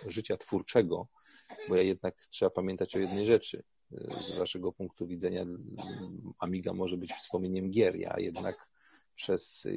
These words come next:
x lat pracowałem w telewizji kablowej, gdzie używałem Amigi zawodowo, także to jest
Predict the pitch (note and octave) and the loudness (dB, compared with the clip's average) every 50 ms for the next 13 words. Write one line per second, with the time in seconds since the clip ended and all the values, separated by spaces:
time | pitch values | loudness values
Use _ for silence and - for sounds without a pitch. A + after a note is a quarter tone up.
0 | - - G#2+ - - - - F#2+ F#2 F#2+ - - - F2+ - - F#2 E2+ F#2+ F#2 | -4 -4 -6 -6 -6 -6 -2 0 0 0 0 0 -2 -2 0 0 -2 0 2 0
1 | F#2+ F#2 - - G2 F2+ F#2 F2 F2+ F#2 F#2 F2 E2+ F2 E2 - F#2 F2+ F2+ F#2 | 0 -2 -2 -4 -4 -4 -4 -6 -2 -2 -2 -2 -2 -6 -2 -2 0 0 0 0
2 | F#2 F#2 F2 E2 F2 F2 F2 F2 F2 F2+ F#2 F2+ F#2 F2+ F2+ F2 F2+ F2 F#2 F2+ | 0 -2 -2 -2 -4 -4 -2 -2 -2 -2 -2 -2 -2 -4 -4 -4 -4 -2 -2 0
3 | F#2 F#2+ F#2+ A2+ G#2+ E2+ F2 - - - - - - - - - - - - - | 2 6 6 6 6 6 4 -6 -8 -10 -12 -12 -12 -16 -14 -12 -14 -14 -14 -18